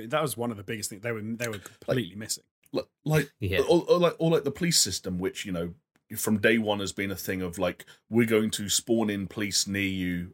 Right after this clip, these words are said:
Speaker 2: um, when, wh-, like, when you're not around, we're gonna spawn them in behind you,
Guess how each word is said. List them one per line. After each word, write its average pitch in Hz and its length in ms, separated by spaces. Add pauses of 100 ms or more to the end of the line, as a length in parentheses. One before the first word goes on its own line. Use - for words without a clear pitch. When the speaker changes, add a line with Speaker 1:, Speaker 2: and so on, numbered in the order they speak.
Speaker 2:
um, 85 460
when, 92 440
wh-, 92 200
like, 95 260
when 98 140
you're 98 100
not 90 200
around, 87 360
we're 87 80
gonna 95 140
spawn 104 260
them 92 80
in 92 100
behind 85 380
you, 85 140